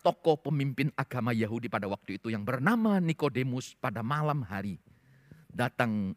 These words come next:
bertemu dengan Kristus. Nah, di dalam dialog ini kalau kita perhatikan di dalam catatan Injil Yohanes pasal yang ketiga, Yesus mengatakan kepada Nikodemus, "Aku berkata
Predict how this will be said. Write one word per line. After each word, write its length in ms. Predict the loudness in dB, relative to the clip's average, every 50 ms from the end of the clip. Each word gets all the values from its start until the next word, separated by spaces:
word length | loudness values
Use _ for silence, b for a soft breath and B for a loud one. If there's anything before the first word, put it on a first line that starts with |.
| -10 _
bertemu 720 | -10 -8 -8 -4 -2 -2 -2 -2 -2 -4 -4 -6 -8 -12 _ _
dengan 320 | -8 -4 -2 -2 -2 -2
Kristus. 560 | 2 2 2 2 2 -2 -8 -8 -8 -14 -18 _ _ _ _ _ b b b b b b b b b b b b 8
Nah, 80 | 8
di 160 | 10 10 12 12
dalam 320 | 12 12 12 12 12 8
dialog 480 | 6 12 12 12 12 12 12 12 10 10 0
ini 160 | 0 2 4
kalau 160 | 4 6 6 6
kita 160 | 8 8 8
perhatikan 480 | 8 8 4 4 4 2 6 6 6
di 160 | 6 6 4 4
dalam 160 | 4 4 6
catatan 560 | 8 6 10 10 8 10 12 10 10 10 6 4 6
Injil 320 | 6 8 8 8 6 6
Yohanes 320 | 6 6 4 4 0 4
pasal 320 | 2 2 2 4 2 4 4
yang 160 | 2 2 0
ketiga, 400 | -2 -2 -2 -4 -4 -4 -4 -6 -8 _ _ _ _ _ _ _ _ _ _ _ _ _ _ _ _ _ _ _ _ _ _ _ _ _ _ _ _
Yesus 800 | 6 10 10 10 10 10 4 4 4 4 -2 -6 -8 -8 -10 -14 _ _ _ _ _ -2
mengatakan 640 | 0 2 2 2 2 2 0 2 4 2 4 4 2
kepada 320 | 0 0 2 2 2 2
Nikodemus, 720 | 2 0 -2 -2 -2 -2 0 0 0 0 -2 -2 -6 -10 0
"Aku 400 | _ 4 4 4 4 2 4 4
berkata 480 | 4 2 2 2 2 2 4 2 0